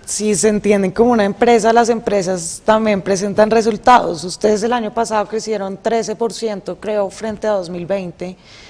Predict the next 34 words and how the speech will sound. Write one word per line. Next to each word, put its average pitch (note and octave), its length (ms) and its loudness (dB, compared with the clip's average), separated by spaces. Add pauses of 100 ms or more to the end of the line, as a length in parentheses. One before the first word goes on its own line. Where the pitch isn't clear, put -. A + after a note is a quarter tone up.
(220)
¿Cómo B3 300 -2
les B3 180 0
ha G#3 140 0
ido? G#3+ 400 -2
¿Cómo A#3+ 160 0
les C4 140 2
fue A#3 100 0
el G#3+ 60 -2
primer A3 280 -2
semestre A#3+ 640 -4 (480)
en G#3+ 260 -6
to-, G#3 280 0
que G3+ 140 -8
fue F3+ 340 -10
marcado G#3+ 400 -2
por A3+ 140 -2
la A3+ 80 -2
incertidumbre F#3 580 -6
de F#3 60 -2
la G#3 100 -2
campaña? G#3 560 -6 (320)
¿Y G#3 80 -10
cuál A3 220 -2
es F#3 80 -6
la G#3 120 -2
proyección G#3+ 520 -6
que F#3+ 100 -10
tienen G3+ 300 -8
para A3 180 -6
el G#3 60 -8
cierre F3 320 -6
de F3+ 60 -6
este F3+ 180 -12
año? D3+ 260 -14